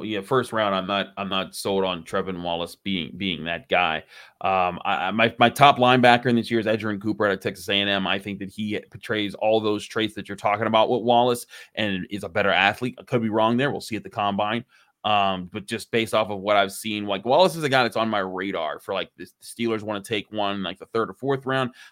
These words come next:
I think that's where you take a guy like Wallace. But, but, like, personally, I love Peyton Wilson out of N C State, man. That dude had four interceptions. He's six four. He can hit, he can run, he can cover. He has great instincts,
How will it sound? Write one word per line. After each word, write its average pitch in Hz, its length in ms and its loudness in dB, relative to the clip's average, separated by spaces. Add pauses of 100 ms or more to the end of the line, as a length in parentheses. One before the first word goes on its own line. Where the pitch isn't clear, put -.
(120)
I 101 60 -4
think 104 160 0
that's 101 260 2
where 101 100 -4
you 90 200 -6
take 101 200 -8
a 98 60 -10
guy 87 200 -4
like 80 180 -4
Wallace. 82 360 -6
But, - 180 -4 (260)
but, - 100 -2
like, 101 140 -2
personally, 156 400 2
I 151 100 4
love 147 180 2
Peyton 98 280 -4
Wilson 98 320 -4
out 82 100 -8
of 73 60 -8
N 85 160 -10
C 82 120 -20
State, - 320 -10
man. 80 180 -10
That 107 140 -2
dude 120 120 2
had 101 160 -2
four 127 240 2
interceptions. 113 580 -2
He's 92 140 -16
six - 280 -6
four. 113 440 0
He 101 80 -8
can 90 180 -16
hit, 120 300 -4
he 101 100 -20
can 87 160 -18
run, 113 260 0
he 104 100 -4
can 85 160 -18
cover. 113 360 -2
He 92 120 -6
has 73 100 -10
great 110 240 -4
instincts, 113 500 -4